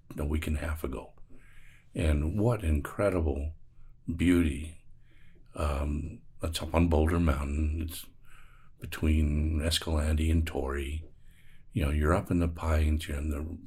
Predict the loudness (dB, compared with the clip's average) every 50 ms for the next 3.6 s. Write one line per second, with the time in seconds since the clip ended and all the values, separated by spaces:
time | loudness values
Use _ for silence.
0 | -18 -14 -8 -4 -2 0 0 2 2 2 2 2 2 2 4 2 2 2 0 0
1 | 0 0 0 0 0 0 0 -2 -2 -2 -4 -4 -6 -6 -6 -6 -6 -6 -6 -8
2 | -8 -8 -10 -12 -16 -18 -18 -20 -20 -20 -20 -20 -14 -6 -4 -2 0 2 0 0
3 | 0 0 -2 -2 -4 -6 -8 -8 -10 -12 -14